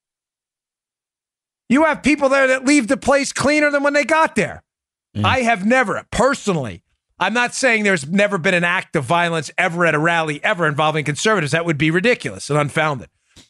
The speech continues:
Speaker 1: I'm telling you, in my experience, I have never seen or heard about any act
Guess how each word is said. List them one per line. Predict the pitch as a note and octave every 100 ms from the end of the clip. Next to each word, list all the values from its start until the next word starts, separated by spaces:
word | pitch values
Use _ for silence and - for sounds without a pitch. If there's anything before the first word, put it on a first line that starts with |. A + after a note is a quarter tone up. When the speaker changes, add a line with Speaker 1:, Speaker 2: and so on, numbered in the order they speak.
| -
Speaker 1:
I'm | G3 B3+
telling | A3 B3 B3 A#3
you, | A#3
in | G3+ F#3+
my | A3+ C4
experience, | G#3+ - - C3 D#2+ C2 _ _ -
I | F3+
have | A3 A3
never | G#3 F#3
seen | F#3+ - C4+ C4+
or | B3+ G3+ F3
heard | C#3+ A#3 G#3
about | D3 B2 F#2+ _ _ _ _ -
any | C4 C#4+ C#4
act | G3+ G3+ D#3+ -